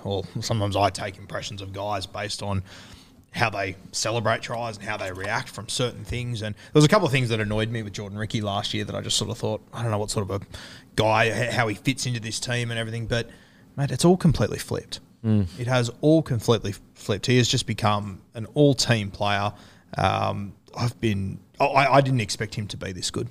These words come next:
Speaker 1: to be honest with you.
Speaker 2: I, I just, I, I knew he could be good individually, but what's shocked me and I'm so impressed by is exactly what you just said. He's a full-on team player now.
Speaker 1: Yep.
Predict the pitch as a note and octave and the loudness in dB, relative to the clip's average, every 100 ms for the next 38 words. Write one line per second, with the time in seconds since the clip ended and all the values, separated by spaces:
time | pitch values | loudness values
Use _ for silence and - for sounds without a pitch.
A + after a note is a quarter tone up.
0 | - - G2+ F#2+ - G#2 A#2+ - _ _ | -10 -8 -6 -4 -4 -2 -4 -6 _ _
1 | - B2+ - B2 E3 F3+ - - - D3 | -4 -4 -2 -2 2 2 0 -4 0 6
2 | F3+ F#3+ - - C#3+ E3+ A3+ A3+ D3+ C3+ | 6 6 2 4 6 8 8 6 6 6
3 | A2 B2 A2+ A2+ G2+ G#2 A2+ A2+ F2+ - | 6 6 6 6 6 4 4 4 4 2
4 | A#2+ B2 E3+ - - C#3 C3+ A#2 A2 G2+ | 0 4 4 4 4 2 2 2 4 6
5 | F#2+ G2 G2 F2+ - G#2+ G#2 G2+ F#2+ F#2+ | 4 2 2 2 4 6 8 6 2 -4
6 | - G#2 - A2 F#2 F2+ - - - A#2 | 0 0 2 2 0 -2 -8 -20 -2 2
7 | G#2 G2+ B2+ B2+ A#2 A2 G2+ G2+ A#2+ G2 | 2 4 4 6 2 4 2 2 0 0
8 | B2 C#3+ G2 - - D#3+ C3+ A2 G2 G2+ | 2 2 0 -6 6 8 10 8 4 0
9 | F2+ F2+ F#2 G#2 F#2 A2+ | 0 2 2 2 0 -2